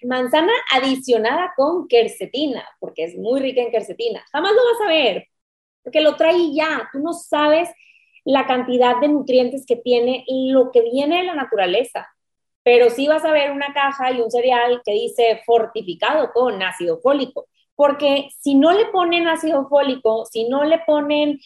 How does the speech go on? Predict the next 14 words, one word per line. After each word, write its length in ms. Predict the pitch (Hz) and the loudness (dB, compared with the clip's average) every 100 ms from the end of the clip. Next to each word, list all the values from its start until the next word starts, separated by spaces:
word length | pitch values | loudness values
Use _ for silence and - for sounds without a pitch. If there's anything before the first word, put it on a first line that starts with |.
| _ _ | _ _
calcio, 600 | 311 320 302 - 247 233 | 2 2 0 -2 0 0
si 160 | 233 | -2
no 140 | 254 285 | -2 0
le 140 | 330 | 0
ponen 440 | 330 320 311 311 302 | 2 0 0 -4 -4
zinc, 460 | 320 302 294 277 _ | -4 -4 -4 -6 _
si 120 | 269 | -4
no 120 | 285 | -2
le 120 | 311 | -2
ponen 340 | 330 320 320 302 | 0 -2 -2 -2
cierta 340 | 320 311 302 | 0 0 -2
cantidad 340 | 294 269 240 | -6 -2 0
de 120 | 247 254 | 2 -2
vitaminas 540 | 262 240 240 247 254 | -4 -6 -4 -4 -6